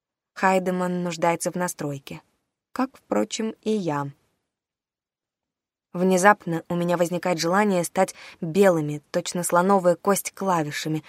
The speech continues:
которых Якоб только что нежно касался. «Ты всегда знала, что будешь художником?» — интересуется он. «Да, потому что всё и вся имеет цвет», — отвечаю я.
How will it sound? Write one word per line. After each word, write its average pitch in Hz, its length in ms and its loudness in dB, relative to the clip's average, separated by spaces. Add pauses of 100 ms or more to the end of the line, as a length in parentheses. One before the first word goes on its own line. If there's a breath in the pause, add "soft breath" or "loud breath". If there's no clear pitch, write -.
(160 loud breath)
которых 170 400 -2
Якоб 180 320 -2
только 170 300 -8
что - 180 -8
нежно 165 320 -4
касался. - 640 -8 (1300)
«Ты 175 280 2
всегда 190 400 4
знала, 151 400 -4
что 160 220 -4
будешь 156 280 -4
художником?» — 156 720 -6 (340)
интересуется 156 600 -4
он. 151 240 -6 (880)
«Да, 247 280 2 (760)
потому 233 260 4
что - 160 -2
всё 247 460 2
и 196 100 -4
вся 277 300 -2 (100)
имеет 208 500 -4
цвет», — 160 360 -4 (480)
отвечаю 160 480 -4
я. 151 240 -8